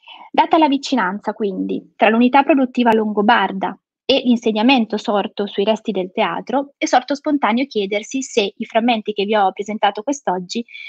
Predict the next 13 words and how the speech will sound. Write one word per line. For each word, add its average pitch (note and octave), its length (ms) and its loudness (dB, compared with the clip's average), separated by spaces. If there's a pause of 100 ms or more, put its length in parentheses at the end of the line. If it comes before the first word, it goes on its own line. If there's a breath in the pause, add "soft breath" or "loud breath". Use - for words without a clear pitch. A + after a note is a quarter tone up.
(100)
siano B3+ 240 2
stati A#3 320 2
prodotti A#3+ 360 2
anch'essi A#3+ 480 0
presso A3 320 -4
le G3+ 120 0
stesse - 340 -4
fornaci. E3+ 640 -8 (840 loud breath)
Lo D4 100 6
studio E4+ 320 6
infatti A#3+ 340 2
ha B3+ 40 4
evidenziato G#3+ 960 0